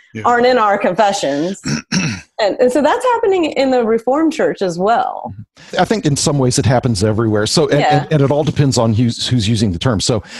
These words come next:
Speaker 3: I can take you to some folks in the P C A where in order to be a T R, you, you, it means, uh, well, I can take you to some presbyteries who, if, if as a, a, an incoming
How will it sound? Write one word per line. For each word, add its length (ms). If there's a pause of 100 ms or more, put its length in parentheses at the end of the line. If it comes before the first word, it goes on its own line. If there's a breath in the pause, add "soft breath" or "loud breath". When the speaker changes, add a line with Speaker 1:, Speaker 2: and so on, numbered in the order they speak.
(140 loud breath)
Speaker 3:
I 120
can 120
take 260
you 80
to 60
some 200
folks 340
in 60
the 80
P 180
C 280
A 280 (460 loud breath)
where 220
in 60
order 220
to 80
be 200
a 40
T 320
R, 400 (300)
you, 140 (180)
you, 260 (1120)
it 160
means, 480
uh, 160 (840 loud breath)
well, 80
I 80
can 100
take 160
you 80
to 60
some 160
presbyteries 680
who, 240 (120)
if, 200 (280)
if 260
as 340
a, 320 (480 soft breath)
a, 160
an 100
incoming 680